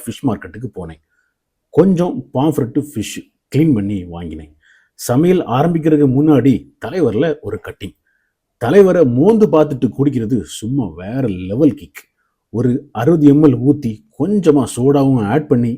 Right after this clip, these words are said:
சிப் பண்ணிட்டு சமையல் களத்துல குதிச்சிட்டேன். கொஞ்சம் சின்ன வெங்காயம், பச்சை மிளகா, பூண்டு, கடுகு, சீரகம், மஞ்சள் பொடி, வத்தல் பொடி, மல்லிப்பொடி, சீரக பொடி, கொஞ்சம் கறிவேப்பிலை, ஹாஃப் லெமன் எல்லாம் எடுத்து வச்சுட்டு இரும்பு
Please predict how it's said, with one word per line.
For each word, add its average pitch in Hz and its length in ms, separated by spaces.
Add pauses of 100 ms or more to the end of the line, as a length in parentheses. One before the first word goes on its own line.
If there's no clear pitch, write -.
(160)
சிப் 202 280 (100)
பண்ணிட்டு 135 340 (540)
சமையல் 156 380
களத்துல 117 300 (280)
குதிச்சிட்டேன். - 440 (180)
கொஞ்சம் 190 380 (100)
சின்ன 165 240
வெங்காயம், 113 400 (120)
பச்சை 147 260
மிளகா, 110 260 (140)
பூண்டு, 143 340 (160)
கடுகு, 151 360
சீரகம், 147 360
மஞ்சள் 135 240
பொடி, 143 160
வத்தல் 131 280
பொடி, 143 180
மல்லிப்பொடி, 131 420
சீரக 139 280
பொடி, 139 140 (120)
கொஞ்சம் 117 320
கறிவேப்பிலை, 95 440 (440)
ஹாஃப் - 280 (180)
லெமன் 117 220 (260)
எல்லாம் 165 300 (120)
எடுத்து 156 260
வச்சுட்டு 95 340 (600)
இரும்பு 208 260